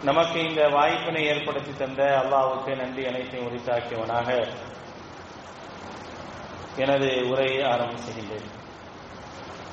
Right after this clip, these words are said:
அன்பானவர்களே, அல்லாஹ் ரப்புல் ஆலமீன் நம்மை எல்லாம் படைத்து, ரட்சித்து, பாதுகாத்து, நமக்காக நேர்வழியை காட்டி,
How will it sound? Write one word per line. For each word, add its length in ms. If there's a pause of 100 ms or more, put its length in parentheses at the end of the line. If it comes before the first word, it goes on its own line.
(160)
அன்பானவர்களே, 600 (1900)
அல்லாஹ் 300
ரப்புல் 320
ஆலமீன் 460 (2500)
நம்மை 260
எல்லாம் 380
படைத்து, 480
ரட்சித்து, 680
பாதுகாத்து, 720 (2500)
நமக்காக 560 (360)
நேர்வழியை 640 (100)
காட்டி, 360